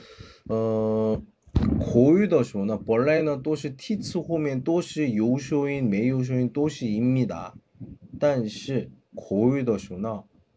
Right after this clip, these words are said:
没有说音替词的时候，就叫不拟的，这个在一起。这个呢，一般写的时候呢，不写这样，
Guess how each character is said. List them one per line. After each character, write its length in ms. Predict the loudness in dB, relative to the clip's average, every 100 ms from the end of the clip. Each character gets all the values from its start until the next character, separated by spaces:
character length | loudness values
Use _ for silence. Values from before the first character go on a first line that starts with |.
| -6
没 300 | 0 2 4
有 180 | 2 0
说 280 | 0 -2 -2
音 180 | -2
替 180 | -6 -8
词 220 | -8 -8
的 160 | -6 -6
时 160 | -6 -6
候， 180 | -6
就 240 | -6 -8 -6
叫 120 | -6
不 400 | -4 0 2 4
拟 240 | 2 0
的， 240 | -6 -10 -12
这 80 | -14
个 60 |
在 120 | -8 -2
一 60 | 0
起。 140 | 0 -4 -10 -8 -6 -4 -2 -4 -8 -20 -20 _ -6 -2 2 2 0 2
这 100 | 4
个 100 | 6
呢， 160 | 6 4
一 80 |
般 160 | 2 0
写 340 | 0 0 0
的 120 | 2 0
时 100 | -2
候 60 |
呢， 60 | -4
不 140 | -6
写 280 | -8 -8 -10
这 80 | -8
样， 100 | -8